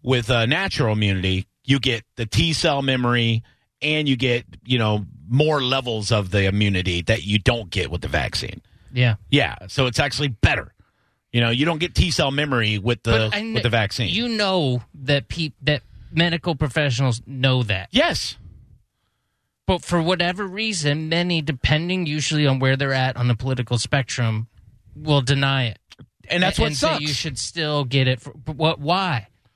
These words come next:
Speaker 2: Well, you could put other people at risk. Why?
Speaker 1: No.
Speaker 2: This, I don't know.
Speaker 1: The vaccinated people are putting people at risk. And, and look, it, it,
Speaker 2: Oh,
Speaker 1: it
Speaker 2: that's a bold statement.
Speaker 1: You, uh, it's true.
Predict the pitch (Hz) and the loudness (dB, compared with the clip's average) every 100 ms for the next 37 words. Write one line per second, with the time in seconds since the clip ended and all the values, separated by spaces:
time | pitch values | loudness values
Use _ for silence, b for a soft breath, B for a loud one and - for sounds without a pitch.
0 | _ - 165 185 190 185 185 165 - 202 | _ -6 -2 0 -2 -4 -6 -4 0 0
1 | 196 190 175 135 147 120 135 120 117 113 | 2 0 -2 -4 -6 -2 0 2 0 -2
2 | - 135 151 240 311 - - - 190 330 | -4 -8 -2 0 0 -6 -14 -2 2 2
3 | 320 131 104 - - 208 - - _ _ | 2 -2 -6 -18 -14 -10 -8 -10 _ _
4 | _ - 135 110 101 92 214 226 330 403 | _ 0 2 2 -2 -4 0 0 2 0
5 | 349 339 349 285 277 285 254 269 240 233 | 0 2 2 2 2 0 0 0 0 2
6 | 208 - B B B - 220 233 233 262 | 0 -2 B B B -4 -2 0 2 2
7 | 214 135 - - _ - 80 82 - 107 | 2 -2 -8 -10 _ -20 -20 -16 -2 2
8 | 101 110 123 104 107 104 117 120 113 - | 2 2 0 0 -4 -4 -6 -6 -8 -14
9 | - _ - 156 202 202 - 143 117 113 | -20 _ -6 0 0 2 2 4 2 0
10 | 117 - 320 453 440 135 | -4 0 2 2 0 -2